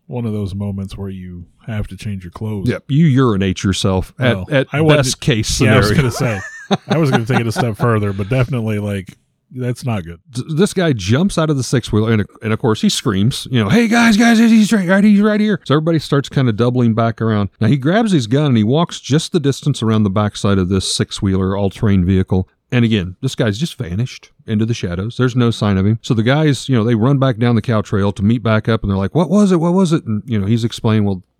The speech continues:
Speaker 2: the guy you were looking for right up there just appeared here, but now he's vanished again." And at this point in time, they notice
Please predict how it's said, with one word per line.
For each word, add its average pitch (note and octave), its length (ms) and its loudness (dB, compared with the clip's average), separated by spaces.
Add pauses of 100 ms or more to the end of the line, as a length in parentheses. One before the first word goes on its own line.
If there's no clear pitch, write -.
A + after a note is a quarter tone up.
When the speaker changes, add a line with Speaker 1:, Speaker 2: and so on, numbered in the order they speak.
Speaker 2:
the A2 80 -4
guy A#2+ 200 0
you D3+ 200 4
were C#3 160 2
looking D#3 220 0
for C3 160 -2
right C3+ 180 2
up B2+ 120 -2
there B2+ 180 0
just B2 200 -2
appeared B2+ 360 -2
here, B2+ 160 2
but G#2 160 -4
now A#2+ 160 0
he's G2 140 0
vanished A2+ 440 0
again." F#2+ 280 -4 (320)
And A#2 140 0
at A#2 120 0
this C4+ 180 2
point C3 240 2
in G#2+ 100 2
time, A2+ 320 2
they G#2 160 0
notice E3 540 2